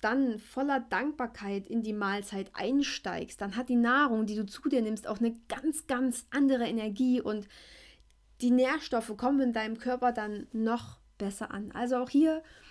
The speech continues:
schreib einfach auf, was dir die Nahrung Gutes tut, was sie dir gibt,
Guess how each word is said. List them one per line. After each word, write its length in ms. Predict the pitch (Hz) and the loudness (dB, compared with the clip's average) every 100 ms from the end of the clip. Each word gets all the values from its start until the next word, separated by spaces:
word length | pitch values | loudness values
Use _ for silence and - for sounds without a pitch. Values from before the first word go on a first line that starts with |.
| - - | -20 -16
schreib 400 | - - 233 233 | -8 -2 -2 -2
einfach 360 | 208 269 269 247 | -6 -6 -8 -8
auf, 260 | 220 226 226 | -8 -8 -8
was 200 | 226 - | -10 -6
dir 260 | 226 220 | -4 -4
die 120 | 226 | -6
Nahrung 420 | 202 208 226 226 220 | -4 -4 -4 -4 -2
Gutes 380 | 247 254 - | -4 -4 -10
tut, 240 | - 202 196 | -8 -10 -8
was 160 | 196 | -8
sie 100 | - | -8
dir 160 | 202 208 | -4 -4
gibt, 460 | 202 240 233 - | 0 2 2 -4